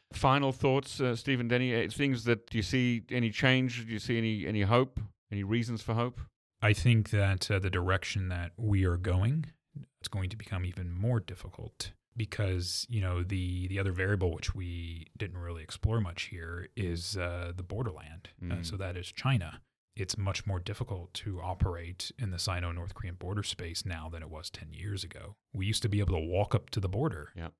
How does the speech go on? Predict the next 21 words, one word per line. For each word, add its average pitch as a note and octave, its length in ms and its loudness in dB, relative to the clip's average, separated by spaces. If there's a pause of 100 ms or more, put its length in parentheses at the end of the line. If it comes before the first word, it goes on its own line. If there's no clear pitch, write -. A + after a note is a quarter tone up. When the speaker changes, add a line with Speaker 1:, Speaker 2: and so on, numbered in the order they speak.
(160)
Speaker 2:
in E2+ 120 -6
Tumen G#2 420 4
and, E2+ 460 -6
and F2+ 260 -2
just F2+ 320 -4
peer F2+ 300 -2
over, E2+ 520 -6 (460)
uh, F2+ 80 -6
the E2 100 -4
border E2+ 540 -2
into F2+ 300 -4
North E2+ 240 -6
Korea. F2 480 -2
That's F#2 360 -6
not E2+ 240 -8
an D#2+ 120 -12
advisable E2 640 -10
thing F2 200 -12
to - 100 -14
do A2 280 0
anymore. D#2+ 520 -6